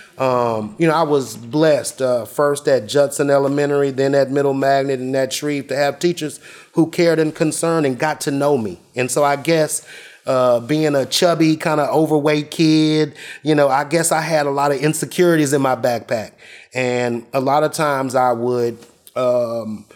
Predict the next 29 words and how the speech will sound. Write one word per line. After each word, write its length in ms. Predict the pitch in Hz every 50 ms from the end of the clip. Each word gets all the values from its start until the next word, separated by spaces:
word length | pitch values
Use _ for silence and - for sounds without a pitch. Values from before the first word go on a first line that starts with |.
| - - _ _ _
try 220 | - - 147 135
to 80 | 135 123
overcompensate 1120 | - 131 143 139 131 135 - - - 143 139 139 - 147 127 120 - - 127 117 110 -
that 360 | 123 117 113 110 101 - 101
by, 600 | 107 113 110 110 110 107 107 107 104 101 98 98 - _ - - - - - - -
I 160 | - 117 120 110
guess, 500 | 104 - 139 139 135 131 127 - - -
um, 800 | 120 120 117 113 113 113 110 110 107 107 104 101 101 104 101 _ _ _ _ _ _ _ _ _ _ _ - -
I 100 | 127 143
don't 200 | 143 143 143 143
know, 280 | 147 151 139 117 107 -
humor. 500 | - - - 165 196 185 127 101 82 - - - _ _ - -
I 120 | 120 117
guess, 360 | 113 110 135 139 139 143 - -
uh, 460 | 139 139 135 135 131 131 131 127 123
and, 160 | 139 139 139
and 300 | 127 139 139 135 - -
probably 460 | - - 151 160 196 196 170 160 151 147
in 80 | 147
a 40 | 143
way 200 | 139 151 147 143
a 60 | 143
therapist 380 | 143 - 160 175 175 - - 143
would 120 | 143 131
say 120 | - 147 143
I 100 | 139 135
still 320 | - - 151 151 151 147
do 180 | 135 143 143 135
now. 340 | 135 139 143 131 98 90